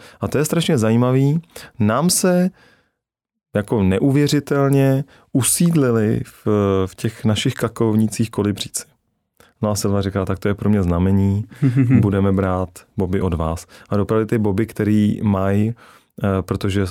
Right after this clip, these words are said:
Speaker 1: oni je vlastně nehnojej, používají jenom mikroorganismy, probiotika, eh, doopravdy teď jsme tam byli znova, jako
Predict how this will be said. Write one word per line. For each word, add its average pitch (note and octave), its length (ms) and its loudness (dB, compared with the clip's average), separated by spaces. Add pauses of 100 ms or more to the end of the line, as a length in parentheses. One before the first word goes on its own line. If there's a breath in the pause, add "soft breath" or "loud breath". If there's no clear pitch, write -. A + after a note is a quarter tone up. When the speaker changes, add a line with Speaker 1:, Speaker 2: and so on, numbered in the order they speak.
(360)
Speaker 1:
oni F#2+ 200 0
je F#2 80 2
vlastně F#2 240 -4
nehnojej, G2+ 800 0 (220 loud breath)
používají F#2+ 340 0
jenom F#2+ 160 0
mikroorganismy, G2 800 -2
probiotika, F#2+ 1040 -2 (540 loud breath)
eh, G2 40 -4 (420)
doopravdy G2 720 -2 (380)
teď G2+ 100 -2
jsme F#2+ 160 -4
tam G2 220 -2
byli F#2+ 360 0
znova, F#2 540 -2
jako - 220 -8